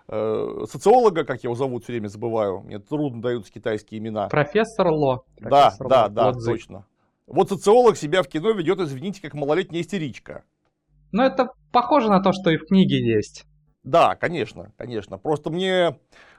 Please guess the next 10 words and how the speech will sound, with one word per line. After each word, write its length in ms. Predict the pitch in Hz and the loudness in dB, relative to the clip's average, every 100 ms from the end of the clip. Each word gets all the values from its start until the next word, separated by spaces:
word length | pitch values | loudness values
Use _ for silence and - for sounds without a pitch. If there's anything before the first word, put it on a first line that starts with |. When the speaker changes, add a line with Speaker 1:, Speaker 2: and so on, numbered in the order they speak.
| - | -2
Speaker 1:
очень 260 | 175 - 170 | -2 -2 -2
сложно 360 | 240 180 147 | 4 4 2
поверить, 460 | 143 151 262 233 156 | 0 0 0 -4 -8
что 200 | - 147 | -6 -4
взрослый 600 | 127 175 190 - 123 113 | -2 2 2 2 -6 -8
человек 440 | 139 165 170 120 | -4 -2 -2 -6
с 80 | - | -8
высшим 340 | 180 170 123 | -8 -8 -8
образованием 760 | 113 113 120 175 240 202 147 165 | -8 -6 -2 2 2 0 -2 4
настолько 920 | 208 - - 220 247 220 147 98 | 2 2 -2 4 4 2 -6 -6